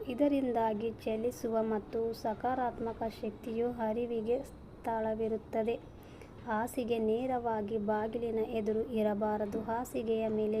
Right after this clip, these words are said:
ಯಾವುದೇ ಕಿರಣ ಇರಬಾರದು. ಇತರ ಪೀಠೋಪಕರಣಗಳು ಮತ್ತು ವಸ್ತುಗಳು, ವಾರ್ಡ್ರೂಮನ್ನು ಮಲಗುವ ಕೋಣೆಯ ನೈಋತ್ಯ ದಿಕ್ಕಿನಲ್ಲಿ ಇರಿಸಿ ಮತ್ತು ಅದರ ಬಾಗಿಲು ಉತ್ತರ ಅಥವಾ ಪೂರ್ವಕ್ಕೆ ತೆರೆಯುವಂತೆ ನೋಡಿಕೊಳ್ಳಿ.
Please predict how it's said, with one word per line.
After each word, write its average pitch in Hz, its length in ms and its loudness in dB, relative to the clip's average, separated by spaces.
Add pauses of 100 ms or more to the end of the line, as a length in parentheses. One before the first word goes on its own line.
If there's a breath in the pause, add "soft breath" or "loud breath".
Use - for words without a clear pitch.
ಯಾವುದೇ 226 420 0
ಕಿರಣ 214 360 2 (440)
ಇರಬಾರದು. 214 680 2 (520 loud breath)
ಇತರ 247 280 2
ಪೀಠೋಪಕರಣಗಳು 226 1120 0
ಮತ್ತು 208 340 -2
ವಸ್ತುಗಳು, 214 680 0 (1000)
ವಾರ್ಡ್ರೂಮನ್ನು 220 1000 6
ಮಲಗುವ 233 540 6 (160)
ಕೋಣೆಯ 233 460 6
ನೈಋತ್ಯ 220 580 6
ದಿಕ್ಕಿನಲ್ಲಿ 220 680 4
ಇರಿಸಿ 220 400 4
ಮತ್ತು 214 380 2
ಅದರ 214 260 6 (140)
ಬಾಗಿಲು 220 480 4
ಉತ್ತರ 240 400 2
ಅಥವಾ 220 260 4
ಪೂರ್ವಕ್ಕೆ 233 540 2
ತೆರೆಯುವಂತೆ 226 800 2
ನೋಡಿಕೊಳ್ಳಿ. 220 720 6